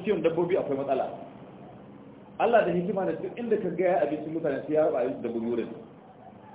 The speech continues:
Kana ganin gonar shinkafa, haki ba kai ka kawo shi wurin nan ba, sai ya hito. Shinkafa da kawo waka ka hito daban, sai ka haki ya hito gaba.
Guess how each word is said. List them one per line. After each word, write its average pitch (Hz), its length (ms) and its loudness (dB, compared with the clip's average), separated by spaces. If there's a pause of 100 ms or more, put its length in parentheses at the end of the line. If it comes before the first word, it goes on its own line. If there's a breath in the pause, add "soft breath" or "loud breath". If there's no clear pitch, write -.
(960)
Kana - 180 0
ganin 160 200 2
gonar 180 240 4
shinkafa, 117 640 -2 (720)
haki 214 400 2
ba 160 160 4
kai 190 120 0
ka 170 120 -6
kawo 180 240 6
shi 156 100 -2
wurin 139 220 2
nan 101 80 -6
ba, 101 160 -2
sai 135 240 2
ya 123 160 2
hito. 104 240 -4 (2500)
Shinkafa 202 440 4
da 170 120 2
kawo 208 160 4
waka 226 240 6
ka 139 80 -4
hito 135 220 0
daban, 107 260 0 (600)
sai 240 180 10
ka 208 100 6
haki 214 240 4
ya 160 60 6
hito 160 160 2
gaba. 156 480 6